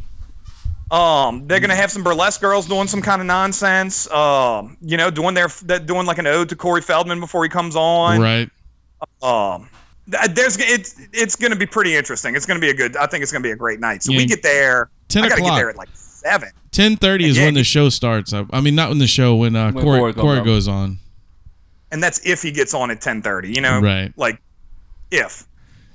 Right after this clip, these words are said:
Speaker 1: So I think it's gonna, look, so I worked there for, like, eight years. I guess I'm going on my ninth year if you wanna count this. Um,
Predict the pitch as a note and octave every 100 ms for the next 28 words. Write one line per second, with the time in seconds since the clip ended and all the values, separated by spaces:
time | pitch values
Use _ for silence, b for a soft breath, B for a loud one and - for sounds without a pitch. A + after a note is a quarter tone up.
0 | b - - D#3 C#3+ C#3 C#3+ C#3 - -
1 | E3+ - D4 D#4 C#4 B3 B3+ A#3 - A#3
2 | A3+ E3 A2+ - - - - G#3 F3+ G#3
3 | G3+ G3+ F3+ F3+ C#3 D3+ F3 D#3 D#3 E3+
4 | F3+ D#3 C#3+ F3+ D3 C#3 C3+ B2 A#2 C3+
5 | C3+ D3 C#3+ C#3+ C3+ B2 C#3 C3 D3 D3+
6 | - - - C3 B2+ A#2 G#2+ G2 B2